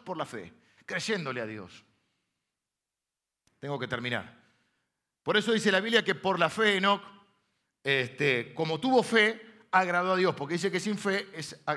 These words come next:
es imposible agradar a Dios. Vengan los músicos, ¿sabías que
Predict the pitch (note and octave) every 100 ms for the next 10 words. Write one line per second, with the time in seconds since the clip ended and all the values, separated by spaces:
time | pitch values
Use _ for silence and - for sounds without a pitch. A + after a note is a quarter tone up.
0 | D3 E3 D#3 E3+ D3+ C#3+ C3 A#2+ G#2 G2+
1 | F#2 F2 - _ - G#3+ F#3+ D3+ B2 B2+
2 | D#3+ A3+ A#3+ A#3 G3+ D3 -